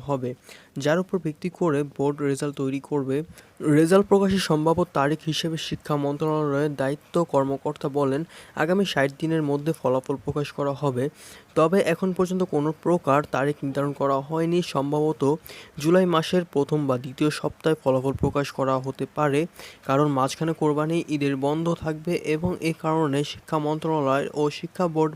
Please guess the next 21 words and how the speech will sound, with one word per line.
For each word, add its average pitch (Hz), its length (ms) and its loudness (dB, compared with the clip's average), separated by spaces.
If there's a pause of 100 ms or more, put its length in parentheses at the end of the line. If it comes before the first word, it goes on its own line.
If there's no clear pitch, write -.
বন্ধ 135 140 -2 (140)
থাকবে। 127 300 0 (400)
সেক্ষেত্রে 180 440 -2
ফলাফল 151 340 2 (100)
কিছুটা 160 360 -4
দেরি 131 260 -2
হতে 131 180 -2 (120)
পারে। 123 240 0 (240)
আমরা 180 160 4 (100)
চেষ্টা 196 260 2
করব 196 140 4 (120)
ষাট 131 240 0
দিনের 151 260 2
মধ্যে 151 300 -2 (160)
ফলাফল 139 340 2 (100)
প্রকাশ 151 240 2 (140)
করার। 151 300 4 (140)
এক্ষেত্রে 165 340 -4 (140)
জুলাই 139 360 0
মাসের 143 280 -2 (100)
পাঁচ 143 180 0